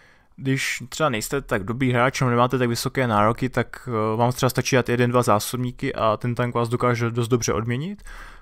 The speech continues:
Pokud jste lepší hráč, tak už to může jít dost náročný na hraní, ale ten tank ten potenciál má. Jediný, co bych zlepšil, a, a to je vlastně důvod, proč mu dám čtyřku, protože čtyřka pro mě znamená, že ten tank potřebuje nějaký,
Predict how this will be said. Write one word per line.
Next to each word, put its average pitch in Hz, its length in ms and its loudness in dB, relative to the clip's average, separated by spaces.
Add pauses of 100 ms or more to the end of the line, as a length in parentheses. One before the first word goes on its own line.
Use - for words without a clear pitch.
(140)
Pokud 131 680 4
jste - 260 -2 (420)
lepší 110 360 2
hráč, 160 340 0
tak - 200 -6
už 135 100 -4
to 139 80 0
může 135 140 2
jít 135 100 4
dost 117 200 2
náročný 127 340 2
na 131 60 0
hraní, 135 340 -2
ale 160 120 -2
ten 160 160 2
tank 165 200 2
ten 151 140 0
potenciál 131 520 0
má. 101 260 -6 (500)
Jediný, 196 680 2
co - 140 -2
bych 185 140 6
zlepšil, 127 500 4
a, 123 240 6
a 131 40 2
to 127 120 -2
je - 20 6
vlastně 135 220 2
důvod, 123 220 4
proč - 200 -2
mu 131 80 -2
dám 131 200 4
čtyřku, - 440 -2
protože 117 320 4
čtyřka - 420 -4
pro 120 120 -2
mě 117 120 -2
znamená, 113 420 0
že 113 60 -6
ten 120 120 -2
tank 117 140 -2
potřebuje 120 300 -4
nějaký, 113 440 -2